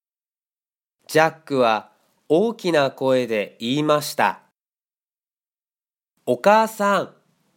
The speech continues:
刀を持ってきて。豆の木を切って。」お母さんは刀で豆の木を切りました。すると、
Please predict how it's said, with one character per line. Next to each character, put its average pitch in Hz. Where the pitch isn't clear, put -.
刀 208
を 147
持 123
っ -
て 196
き -
て。 131
豆 160
の 214
木 220
を 160
切 185
っ -
て。」 120
お 120
母 185
さ 165
ん 123
は 95
刀 165
で 117
豆 131
の 196
木 208
を 180
切 -
り 131
ま 143
し -
た。 98
す -
る 147
と、 143